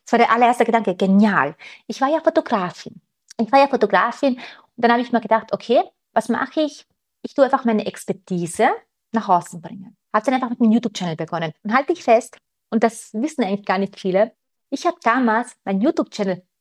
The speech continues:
hauptsächlich eigentlich gegründet, um den Eltern zu zeigen, dass ich's drauf habe, unter Anführungszeichen, dass ich's drauf habe, dass ich's kann, okay? Ich habe damals selbst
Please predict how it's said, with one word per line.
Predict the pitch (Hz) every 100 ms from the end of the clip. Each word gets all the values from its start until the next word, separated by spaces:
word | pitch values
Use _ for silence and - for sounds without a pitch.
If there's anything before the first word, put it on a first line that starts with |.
| _
hauptsächlich | 294 - 269 226 208
eigentlich | 202 202
gegründet, | 196 - 262 285 202 254 - _
um | 233 311 453 - _ _ _ -
den | 226 220 -
Eltern | 294 392 392 277 214
zu | 202
zeigen, | - 214 214 254 320 -
dass | 208 208
ich's | - -
drauf | 180 190 -
habe, | - 151 123 -
unter | 180 175
Anführungszeichen, | 170 180 160 - - - _ _
dass | 190
ich's | 185 -
drauf | - 165
habe, | 160
dass | 165
ich's | 180 -
kann, | - 180 165 -
okay? | 196 220 220 _
Ich | - 226
habe | 233
damals | 220 202
selbst | 247 -